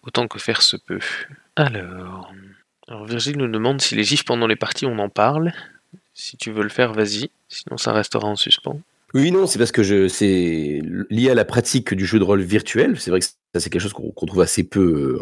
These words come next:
Speaker 2: autour d'une table, mais dans le jeu de rôle virtuel, j'ai, j'ai vu beaucoup de parties avec des, des chats, euh,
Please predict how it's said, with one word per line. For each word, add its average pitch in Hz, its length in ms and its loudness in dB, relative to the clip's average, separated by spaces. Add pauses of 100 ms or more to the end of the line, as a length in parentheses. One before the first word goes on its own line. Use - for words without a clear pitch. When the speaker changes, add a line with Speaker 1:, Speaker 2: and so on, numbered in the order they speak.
Speaker 2:
autour 82 240 -2
d'une 98 100 2
table, 208 160 2
mais 92 120 4 (340)
dans 95 100 4
le 95 60 2
jeu 104 100 2
de 104 40 2
rôle 104 100 4
virtuel, 120 420 4
j'ai, 92 160 2
j'ai 92 120 0
vu 98 100 0
beaucoup - 160 0
de 101 60 -4
parties 117 320 2
avec 104 220 2
des, 95 160 4
des 85 160 2
chats, - 380 2
euh, 85 240 4